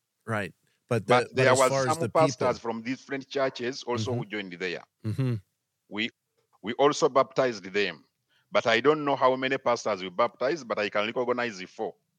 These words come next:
Speaker 1: Okay. So the very, you stood up before the people, you declared to
Speaker 2: Yes.
Speaker 1: them the truth of the revelation of Jesus Christ, and three hundred and fifty
Speaker 2: Exactly.
Speaker 1: people were baptized that day.
Speaker 2: Baptized that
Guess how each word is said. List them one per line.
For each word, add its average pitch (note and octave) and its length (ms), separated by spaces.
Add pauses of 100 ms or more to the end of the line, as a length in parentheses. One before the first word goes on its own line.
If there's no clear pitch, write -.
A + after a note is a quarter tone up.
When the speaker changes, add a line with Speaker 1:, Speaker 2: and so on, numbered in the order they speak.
(140)
Speaker 1:
Okay. G#2 440 (300)
So B2+ 220
the A#2+ 360
very, C#3+ 420 (360)
you A#2+ 320
stood E3 320
up D#3+ 160
before C#3+ 380
the C#3+ 100
people, A#2 540 (400)
you A2 180
declared C3+ 720
to C#3+ 60
Speaker 2:
Yes. A#2 120
Speaker 1:
them B2 200
the G#2+ 100
truth C3+ 480
of A2+ 140
the A2+ 100
revelation A2+ 580
of G2+ 140
Jesus B2 420
Christ, F#2+ 540 (540)
and G#2+ 160
three C3 240
hundred B2+ 260
and A2+ 120
fifty B2+ 280
Speaker 2:
Exactly. A#2+ 200
Speaker 1:
people A2+ 200
were G#2 140
baptized G2+ 600
that F2+ 220
day. D#2+ 280 (520)
Speaker 2:
Baptized F2 540
that F2 260